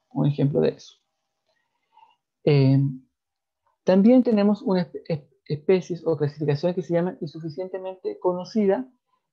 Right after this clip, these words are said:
que, em, no hay tanta información ya por parte de los científicos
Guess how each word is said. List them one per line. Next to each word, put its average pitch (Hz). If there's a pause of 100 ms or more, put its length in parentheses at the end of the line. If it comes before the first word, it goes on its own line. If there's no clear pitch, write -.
(240)
que, 240
em, 170 (1600)
no 180
hay 220 (160)
tanta 185
información 180
ya 170 (120)
por 147
parte 147
de 160
los 165
científicos 220